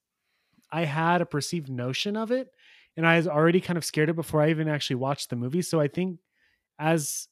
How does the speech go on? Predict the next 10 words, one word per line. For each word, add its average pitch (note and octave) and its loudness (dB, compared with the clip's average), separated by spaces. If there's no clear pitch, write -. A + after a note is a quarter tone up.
a D3 -2
younger C3+ -2
kid, G3+ -2
I D3 -2
think E3 -6
that C3+ -2
I D3 2
was D3 2
pre-, E3+ -6
like, C#3+ -2